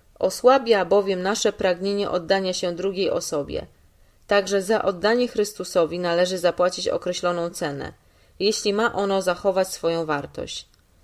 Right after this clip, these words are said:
Na co dzień musimy utwierdzać się w przekonaniu,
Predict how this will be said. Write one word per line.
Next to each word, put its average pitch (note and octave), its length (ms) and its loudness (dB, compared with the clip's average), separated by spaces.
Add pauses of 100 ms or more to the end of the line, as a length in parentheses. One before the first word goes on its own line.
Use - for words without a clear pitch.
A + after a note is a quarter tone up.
(280)
Na G3 160 2
co F#3+ 260 2
dzień F#3+ 180 -2
musimy G#3 480 -2
utwierdzać G#3 600 2
się F#3+ 140 -4
w - 60 -16
przekonaniu, E3+ 800 -2